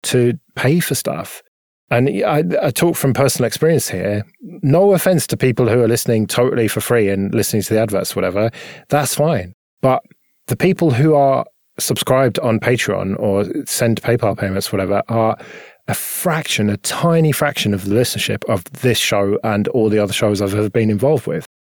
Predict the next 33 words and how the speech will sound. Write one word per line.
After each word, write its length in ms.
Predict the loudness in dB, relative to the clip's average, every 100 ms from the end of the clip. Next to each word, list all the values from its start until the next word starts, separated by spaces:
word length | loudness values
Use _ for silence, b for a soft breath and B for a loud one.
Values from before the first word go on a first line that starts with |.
| _ _ -6
because 380 | 0 0 0
most 340 | 0 2 2 0
people 320 | -4 0 0
just 380 | 0 -2 -2 -4
want 240 | -4 -4
shit 280 | -4 -4 -4
for 120 | -6
free. 340 | -2 0 0 -4 B B B B B _ -4
And 300 | 0 2 0 -6 _ _ _ -4
that's 260 | -2 -2
just 300 | -2 -2 0
the 80 | -2
<laughs> 60 | 0
reality 320 | 0 2 2 2
of 40 |
the 160 | 0 2
world 220 | 2 2
we're 140 | 2
living 260 | 2 2 0
in, 220 | -2 -8 -8
unfortunately. 720 | -4 -4 -4 -4 -6 -8 -12 _ _ _ _ _ _ _ _ _ _ _
Okay, 500 | -2 2 2 0 -4 -2
this 280 | 0 0 0
episode 420 | -2 0 2 2
is 80 | 2
sponsored 380 | 0 0 0 0
by 220 | 0 0
Entroware. 760 | 2 0 2 2 2 0 -4 -6 B B -2
Go 120 | 0
to 180 | 0 0
entroware 640 | 2 2 2 2 2 2
dot 200 | 0 -4
com. 360 | -2 -4 -4 -8